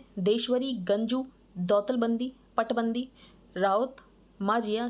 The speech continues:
खैरी, तमारिया and पूरन। इसके अलावा एक है भोक्ता कम्युनिटी, जिसको यहाँ पर मूव कर दिया गया from the S Cs list to the S T list।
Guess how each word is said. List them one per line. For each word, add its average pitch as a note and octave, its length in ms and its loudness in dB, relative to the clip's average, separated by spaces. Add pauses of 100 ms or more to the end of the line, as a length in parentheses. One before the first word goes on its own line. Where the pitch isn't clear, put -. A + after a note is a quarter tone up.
खैरी, G#3+ 320 -2 (100)
तमारिया G3 480 -2
and F#3+ 140 -4
पूरन। F#3+ 280 -2
इसके G#3 200 -4
अलावा A3 200 0
एक A3+ 220 -2
है B3 140 0
भोक्ता G3+ 320 -2
कम्युनिटी, G3+ 480 -4
जिसको G#3+ 300 -4
यहाँ G#3 180 -4
पर G#3+ 60 -4
मूव G#3 280 -2
कर G3+ 60 -2
दिया F#3+ 160 -2
गया G#3+ 160 -2
from G#3 180 -6
the G#3+ 120 -6
S G3 180 -6
Cs A3+ 260 -6
list A#3+ 180 -2
to G3 100 -4
the F#3+ 120 -4
S F#3 140 -16
T F3+ 140 -4
list। F3 220 -10